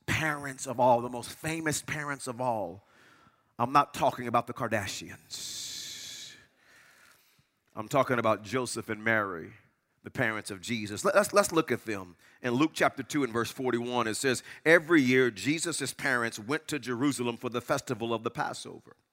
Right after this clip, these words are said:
When he was twelve years old, they went up to the festival according to the custom."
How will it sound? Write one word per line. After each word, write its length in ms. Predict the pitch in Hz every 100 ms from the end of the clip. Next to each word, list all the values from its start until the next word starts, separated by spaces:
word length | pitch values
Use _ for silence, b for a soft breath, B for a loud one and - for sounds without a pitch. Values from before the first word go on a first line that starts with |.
| B B
When 160 | - 175
he 180 | 156 220
was 200 | 180 160
twelve 440 | - 180 180 165
years 220 | 143 139
old, 300 | 117 113 127 123 B -
they 140 | 147
went 240 | 143 165
up 160 | 160 160
to 80 | 160
the 100 | 147
festival 480 | 151 135 143 127 147
according 400 | 127 156 160 139
to 80 |
the 100 | 156
custom." 460 | 156 - - - 90